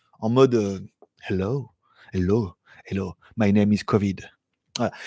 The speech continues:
Et, euh, et donc, du coup, tu sais, elle m'a vu comme ça, puis elle a bien vu que, voilà, elle a enlevé son masque comme ça,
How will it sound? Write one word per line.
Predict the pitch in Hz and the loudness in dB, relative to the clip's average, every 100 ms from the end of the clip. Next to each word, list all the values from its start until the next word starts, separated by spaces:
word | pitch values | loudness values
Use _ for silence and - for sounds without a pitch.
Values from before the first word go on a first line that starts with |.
| - 160 | -2 8
Et, | 185 | 12
euh, | 185 175 170 160 156 147 - _ - - | 12 12 10 6 2 -6 -10 _ -10 0
et | |
donc, | 156 156 | 2 0
du | 139 | -4
coup, | - 247 | -6 -6
tu | 208 | -4
sais, | 165 | -6
elle | |
m'a | 117 113 | -8 -10
vu | 180 | -10
comme | - - | -12 -12
ça, | 214 | -14
puis | 104 | -12
elle | |
a | 104 | -4
bien | 139 | -2
vu | 143 202 | -2 -4
que, | - | -4
voilà, | 117 131 156 - - | 0 2 0 -4 -12
elle | 113 | 2
a | 131 | 6
enlevé | 202 240 | 6 4
son | - 180 | 0 2
masque | 170 - | 2 0
comme | 151 | -8
ça, | - 160 202 | -6 -6 -6